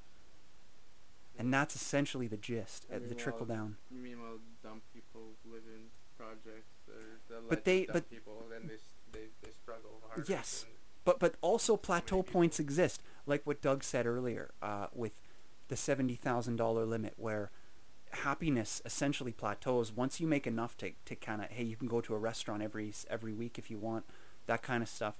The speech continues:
Speaker 1: Like, once you make seventy thousand dollars a year, they say that happiness plateaus. And if that's the case, then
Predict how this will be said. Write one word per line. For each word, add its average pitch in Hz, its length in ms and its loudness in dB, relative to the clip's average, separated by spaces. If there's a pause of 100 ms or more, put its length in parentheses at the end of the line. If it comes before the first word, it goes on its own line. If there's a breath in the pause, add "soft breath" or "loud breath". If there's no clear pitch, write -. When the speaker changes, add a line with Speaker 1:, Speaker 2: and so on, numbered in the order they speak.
(440 soft breath)
Speaker 1:
Like, 120 120 -2
once 156 180 4
you 185 80 2
make 151 140 6
seventy 143 260 6
thousand 139 320 6
dollars 127 300 6
a 117 40 0
year, 113 220 2
they 110 80 2
say 123 180 0
that - 140 -2
happiness 110 380 -2
plateaus. - 560 -6 (520 soft breath)
And 113 460 2
if - 140 -4
that's 147 240 4
the 226 80 -4
case, - 480 0 (260)
then 107 640 2